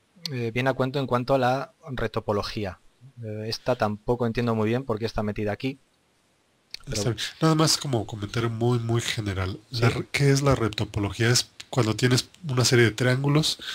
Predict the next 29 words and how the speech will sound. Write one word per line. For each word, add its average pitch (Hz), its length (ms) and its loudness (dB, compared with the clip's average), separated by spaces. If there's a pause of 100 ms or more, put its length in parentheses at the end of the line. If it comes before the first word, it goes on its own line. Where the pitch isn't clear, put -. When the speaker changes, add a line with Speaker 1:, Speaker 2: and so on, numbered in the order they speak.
(240)
Speaker 2:
al-, 131 200 4
escaneaste 123 680 2
algo, 139 340 2
tienes 120 600 0 (120)
<clears throat> 143 280 6
una 123 120 4
serie 117 220 4
de 107 60 2
triángulos 123 540 0
y 147 120 -2
los 107 200 -2
quieres, 120 500 4 (800)
quieres 143 240 4
usarlos 123 420 2
como 101 280 -8
si - 120 0
fuera 107 540 0 (320)
lo 98 200 -6
que 107 180 0
hacemos 110 420 -2
el 104 80 0
backdrop 110 540 -2
item 139 420 0
y 101 480 -4
Speaker 1:
Ajá. 110 180 -4
Speaker 2:
volver 107 380 2
otra 120 260 2
vez 110 280 0
a 107 160 -2